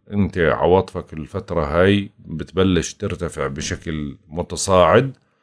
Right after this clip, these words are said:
فعشان هيك بيكون لك بعض الرغبات أو بعض الاهتمامات ب-، آه، يعني إنك تعيش فترة فيها نوع من أنواع الرغبات،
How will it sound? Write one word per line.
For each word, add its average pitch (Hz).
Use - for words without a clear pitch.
فعشان 113
هيك 113
بيكون 104
لك 98
بعض 95
الرغبات 87
أو 131
بعض 92
الاهتمامات 90
ب-، 92
آه، 80
يعني 90
إنك 110
تعيش 104
فترة 92
فيها 82
نوع 90
من 82
أنواع 78
الرغبات، 78